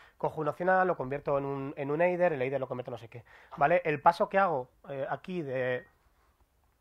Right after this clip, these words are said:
el paso que hago, eh, a ver, ¿dónde está? Bi, bi, bi, bi, bueno, el paso que hago en el caso, eh, este paso que hago, joder, venga, tú puedes, Jorge,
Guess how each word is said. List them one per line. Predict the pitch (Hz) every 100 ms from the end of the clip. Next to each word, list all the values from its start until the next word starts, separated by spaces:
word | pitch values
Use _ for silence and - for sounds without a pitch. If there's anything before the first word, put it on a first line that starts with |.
| _ _
el | 147 131 120
paso | - 147 185 -
que | 175
hago, | 170 170 170 165 160 160 _ _ _ _ _ _ _ _ _
eh, | 156 143 139 139 143 151 156 180
a | 156
ver, | 165
¿dónde | 165 165
está? | - 208 208 202
Bi, | 175
bi, | 156
bi, | 165
bi, | 170 175
bueno, | 147 113 _ - - -
el | 165
paso | 196 240
que | 233
hago | 220 202
en | 190
el | 180
caso, | 208 - -
eh, | 180 175 170 175
este | 196 - - 185
paso | - 196 - 180
que | 185 165
hago, | 160
joder, | - 123 113 135 _ _ _ _ _
venga, | 135 151 160 - _ _
tú | 160
puedes, | 151 147
Jorge, | 180 170